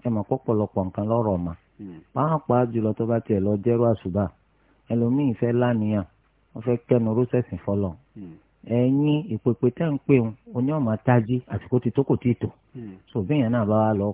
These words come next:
Speaker 1: pẹ́, ó lè kó bá ọ̀pọ̀lọpọ̀.
Speaker 2: Hmm.
Speaker 1: Tí ó fi jẹ́ pé ọ̀sán ní jẹ, tí ó lérò pé sáàrì lòún jẹ.
Speaker 2: Hmm.
Speaker 1: So tí yẹn bá wá jí, tí yẹn fẹ́ pèpè fún sọ́lá, kò bá àti ẹ̀jọ́ sàn náà lẹ fẹ́ pèpè fún sọ́lá,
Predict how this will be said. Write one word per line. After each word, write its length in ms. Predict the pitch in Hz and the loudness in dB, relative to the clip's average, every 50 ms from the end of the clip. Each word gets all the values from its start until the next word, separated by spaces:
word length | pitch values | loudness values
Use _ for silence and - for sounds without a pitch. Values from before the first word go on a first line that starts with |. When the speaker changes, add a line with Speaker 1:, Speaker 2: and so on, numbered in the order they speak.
| - - | -4 0
Speaker 1:
pẹ́, 180 | - 113 113 117 - _ _ _ _ _ - | 2 4 4 2 0 _ _ _ _ _ -4
ó 40 | 135 | -2
lè 140 | 131 113 92 - _ | -2 -2 -2 -4 _
kó 120 | - - 104 | -6 -4 -2
bá 120 | 98 117 | 0 2
ọ̀pọ̀lọpọ̀. 600 | 117 113 - - 85 85 87 90 - - 95 - - _ _ _ _ _ - | 2 0 0 -2 -6 -4 -4 -6 -6 -6 -10 -10 -10 _ _ _ _ _ -18
Speaker 2:
Hmm. 140 | 113 104 | -12 -6
Speaker 1:
Tí 60 | 95 123 | -4 -4
ó 60 | 131 | -2
fi 100 | 120 113 107 | -2 -2 0
jẹ́ 160 | 107 120 120 | 0 0 0
pé 140 | - - 123 | 0 0 -2
ọ̀sán 340 | 107 104 101 - - 131 139 | -2 -2 -4 -2 -2 0 0
ní 160 | 143 143 139 110 | 0 0 0 2
jẹ, 140 | 110 120 120 120 - _ _ _ _ _ _ | 2 2 2 2 -2 _ _ _ _ _ _
tí 60 | - 139 | -2 0
ó 40 | |
lérò 300 | 135 117 117 117 113 110 | 0 2 2 0 0 -2
pé 140 | 95 - 113 107 | -2 -2 -4 -2
sáàrì 340 | - 117 113 113 98 87 | -2 0 0 0 0 -2
lòún 340 | 80 78 76 73 78 87 85 | -4 -6 -6 -8 -8 -8 -6
jẹ. 160 | 71 90 85 69 - _ - | -4 -4 -4 -4 -6 _ -18
Speaker 2:
Hmm. 260 | - 117 104 95 87 - _ _ _ _ _ _ | -16 -16 -14 -16 -18 -20 _ _ _ _ _ _
Speaker 1:
So 180 | - - 101 98 | 2 2 2 2
tí 140 | - - 190 | 0 0 2
yẹn 160 | 185 131 110 | 2 2 4
bá 80 | 117 117 | 4 4
wá 220 | 113 113 113 113 | 6 6 4 4
jí, 260 | 110 101 95 113 117 110 117 _ _ _ _ _ _ _ _ _ _ _ _ _ _ _ | 2 0 0 -2 -2 -2 -4 _ _ _ _ _ _ _ _ _ _ _ _ _ _ _
tí 60 | - 156 | -2 -2
yẹn 200 | 143 101 92 95 | 0 0 -2 -2
fẹ́ 180 | - - 110 110 _ - | -2 -2 -2 -2 _ -2
pèpè 240 | 120 - - - | -2 -2 -2 -6
fún 160 | - - 95 87 | -8 -6 -8 -8
sọ́lá, 320 | - - 85 80 82 - - - _ _ _ _ _ _ _ _ _ _ _ _ - | -6 -4 -4 -2 -4 -4 -8 -12 _ _ _ _ _ _ _ _ _ _ _ _ -4
kò 80 | 104 | -2
bá 100 | 110 151 180 | 0 2 2
àti 200 | 143 - - 117 | 2 2 2 2
ẹ̀jọ́ 280 | 104 87 73 - 123 147 | 2 2 2 2 0 0
sàn 220 | - - 101 95 104 | 0 0 -2 0 0
náà 160 | 123 120 101 | 2 0 0
lẹ 140 | 85 87 87 | 0 -2 -4
fẹ́ 200 | 87 - 107 110 | -4 -2 -4 -4
pèpè 300 | - - - - - 92 | -4 -6 -8 -6 -6 -8
fún 180 | 85 - - 95 | -8 -8 -10 -10
sọ́lá, 300 | - - 98 90 90 85 | -6 -4 -2 -2 -2 -2